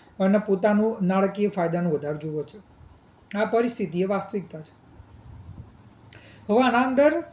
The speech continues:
હવે આના લીધે સમસ્યા શું થઈ રહી છે કે એક ડાયરેક્ટરની વાત કરીએ તો સોળ ડાયરેક્ટર, પણ એમાં ઠાકોર કોઈ નહીં, બીજી કોઈ નાની મોટી જ્ઞાતિનો કોઈ વ્યક્તિ જ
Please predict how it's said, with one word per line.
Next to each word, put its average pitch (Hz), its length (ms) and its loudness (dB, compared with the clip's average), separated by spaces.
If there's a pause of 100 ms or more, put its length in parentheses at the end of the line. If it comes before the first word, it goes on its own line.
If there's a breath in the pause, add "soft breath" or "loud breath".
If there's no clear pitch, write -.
(880 loud breath)
હવે 220 140 4
આના 226 140 6
લીધે 254 220 2
સમસ્યા 262 480 0
શું 277 160 -4
થઈ 247 180 2
રહી 240 180 2
છે 247 140 -4
કે - 380 -2
એક 202 260 4 (340)
ડાયરેક્ટરની 190 680 2
વાત 240 300 2
કરીએ 247 460 0
તો 220 80 -2
સોળ 247 380 2
ડાયરેક્ટર, 156 580 2 (540)
પણ 208 100 2
એમાં 208 220 4
ઠાકોર 190 400 2
કોઈ 185 240 0
નહીં, 143 260 -8
બીજી 185 240 -2
કોઈ 220 140 4
નાની 196 240 2
મોટી 202 220 0
જ્ઞાતિનો 170 520 -2
કોઈ 180 240 0
વ્યક્તિ - 360 -10
જ - 20 -18